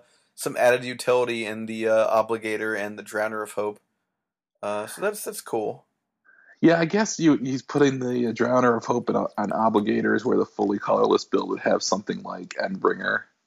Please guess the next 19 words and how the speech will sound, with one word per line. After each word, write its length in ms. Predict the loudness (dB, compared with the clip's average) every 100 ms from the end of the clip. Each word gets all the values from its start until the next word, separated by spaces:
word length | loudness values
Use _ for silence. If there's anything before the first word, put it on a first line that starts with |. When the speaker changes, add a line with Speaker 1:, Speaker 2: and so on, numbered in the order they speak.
| _ _ _ _ _
Speaker 2:
I 40 | 4
mean, 100 | 6
he's 140 | 6
still 160 | 4 6
got 200 | 4 2
four 680 | -2 2 4 6 4 0 -6 -4
Mimics, 400 | -2 -2 -6 -6
four 320 | 0 4 4
Endless 300 | 2 -2 -2
Ones, 260 | -4 -4 -4
four 240 | 2 4
Reality 360 | 4 2 -2 -4
Smashers, 520 | -4 -4 0 2 0
and 100 | -2
four 220 | 0 0
Thought-Knots. 760 | 0 -2 -2 -2 -6 _ -20 -20
Speaker 1:
Yeah. 40 | -20 -20 -20 -20 -20 _ _ _ -2
Speaker 2:
Um, 160 | 0
Speaker 1:
S-, 420 | -2 -6 -10 -12